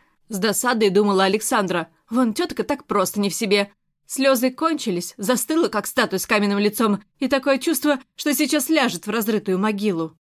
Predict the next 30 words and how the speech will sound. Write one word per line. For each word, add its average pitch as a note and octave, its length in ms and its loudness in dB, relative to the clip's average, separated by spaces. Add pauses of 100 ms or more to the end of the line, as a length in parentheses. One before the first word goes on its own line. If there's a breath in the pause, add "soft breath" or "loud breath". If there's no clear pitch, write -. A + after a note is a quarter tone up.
(120)
Александра G#3 560 0
прекрасно G3+ 520 0
понимала, G3+ 580 2 (160)
что B3 220 2
убивать B3+ 480 2
на A3+ 140 2
кладбище G#3+ 680 0
во F#3+ 140 2
время G#3+ 280 2
похорон — G#3 560 0 (200 loud breath)
это B3+ 260 2
верх F#3 400 0
цинизма, G3+ 760 0 (240 soft breath)
поэтому C4+ 520 2
тёткина A3 580 0
охрана G#3 460 2
так F3+ 300 -2
и G3+ 40 0
расслабилась. F#3 840 -2 (300)
Но C4 160 -2
что D4+ 280 0
делать, A3 460 0
если G3 360 0
нет G#3+ 300 2
другого G#3+ 360 2
выхода? G3 540 0 (340 soft breath)
Сразу A3 500 2
за G3 140 2
воротами G#3+ 480 2
кладбища G#3+ 640 2